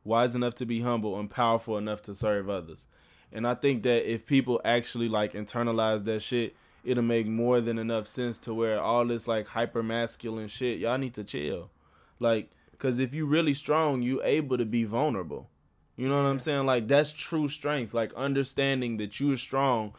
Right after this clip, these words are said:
Speaker 1: that when you need to be weak, you can do that. You know what I'm saying? And not have to feel like you're gonna be judged for it. So,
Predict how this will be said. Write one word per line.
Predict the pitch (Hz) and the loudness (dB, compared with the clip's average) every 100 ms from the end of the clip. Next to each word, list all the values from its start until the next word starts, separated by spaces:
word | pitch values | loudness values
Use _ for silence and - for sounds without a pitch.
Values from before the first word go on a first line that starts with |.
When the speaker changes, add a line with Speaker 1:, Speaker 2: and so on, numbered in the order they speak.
| - - | -20 -4
Speaker 1:
that | 120 | 0
when | 123 120 | 2 2
you | 127 | 2
need | 120 143 160 143 | 2 4 4 2
to | 139 | -2
be | 123 123 | 2 2
weak, | 117 135 151 - - _ | 4 2 2 -4 -20 _
you | 120 131 | 0 0
can | 123 107 | 0 -2
do | 117 131 | 2 0
that. | 92 71 52 _ _ _ _ _ _ - | 0 -6 -10 _ _ _ _ _ _ -8
You | 117 | -4
know | 110 | -4
what | |
I'm | 107 | -6
saying? | - 120 | -4 -2
And | 120 | 2
not | 139 123 | 4 4
have | 127 120 | 2 2
to | 123 | -4
feel | - 135 120 | -4 0 4
like | 113 104 | 2 2
you're | 117 | 0
gonna | 110 104 | 0 -2
be | 101 95 | -4 -4
judged | 90 113 104 - | 0 2 2 -2
for | 98 87 78 | -8 -6 -8
it. | 64 | -10
So, | - 92 85 | -6 -6 -6